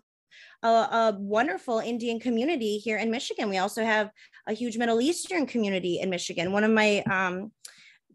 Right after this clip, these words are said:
bigger clients when I first got started was, um, uh, Rima Faki, who was from Michigan. She was one of our, um, you know, our first, um, Middle Eastern Miss U S As.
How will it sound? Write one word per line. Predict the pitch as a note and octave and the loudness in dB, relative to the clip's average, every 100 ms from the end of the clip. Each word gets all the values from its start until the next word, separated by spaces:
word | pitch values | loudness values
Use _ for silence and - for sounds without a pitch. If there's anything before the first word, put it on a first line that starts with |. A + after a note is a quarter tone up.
| _ | _
bigger | A#3 A3 A3 | 2 4 0
clients | - G#3+ A#3+ A#3+ | 0 0 0 -2
when | G#3 | -2
I | G3+ | -2
first | G3+ G#3 | -2 -2
got | G#3 F#3+ | -2 -4
started | - A3 A3 | 0 0 2
was, | F#3+ F#3 F#3+ | 2 -2 -2
um, | F3+ F3+ F#3+ F3 F3+ - - - | -6 -4 -6 -6 -10 -12 -20 -2
uh, | - E3 C#3 A#2+ A2 | 2 4 4 2 2
Rima | G#3 B3 B3+ | 4 6 6
Faki, | B3 A3+ - D4+ A3+ | 4 -2 -2 2 2
who | G3+ | 4
was | G#3 G3+ | 4 4
from | A3 | 0
Michigan. | G#3+ A3+ A3+ F3+ | 0 0 -2 -4
She | F3+ G3 | -4 -4
was | F#3 | -4
one | F#3+ F#3 | -2 -2
of | F#3 | 0
our, | F#3 F#3 - - - - | 2 0 -4 -18 -16 -4
um, | F3 F3+ F3 F3 E3+ - | -2 -2 -4 -4 -6 -2
you | G3+ | 0
know, | F3 | 2
our | - F#3 F#3 | 4 4 4
first, | - F#3+ F#3 - - - - _ _ | 2 2 2 0 -8 -12 -16 _ _
um, | D#3+ F3 F3 E3+ E3+ E3+ - G3+ - | 0 2 4 2 0 -2 -6 -10 0
Middle | G#3 G#3 | 6 6
Eastern | A3+ - G#3+ | 6 4 0
Miss | G3 G3 | 0 0
U | G#3+ | 0
S | G3+ A3 | 0 0
As. | C4 C#4 G3+ - | -2 -2 -4 -8